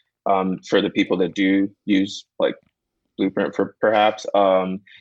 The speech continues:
and then when the application comes around, there's the price of that. And then when you actually get into medical school, there's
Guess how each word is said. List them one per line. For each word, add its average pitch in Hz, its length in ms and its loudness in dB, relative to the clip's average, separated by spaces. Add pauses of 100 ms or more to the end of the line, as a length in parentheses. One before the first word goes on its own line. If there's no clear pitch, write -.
(120)
and 107 120 2
then 107 140 4
when 107 140 2
the 101 100 6
application 117 580 0
comes 98 300 -4
around, 90 500 -2
there's 90 280 0
the 85 420 2
price 95 260 0
of 90 80 -10
that. 95 400 2
And 95 120 -10
then 95 100 -8
when 98 80 -8
you 101 80 -2
actually 95 300 -2
get 90 220 -4
into 101 280 -6
medical 87 420 -8
school, 85 540 -2 (460)
there's 92 680 0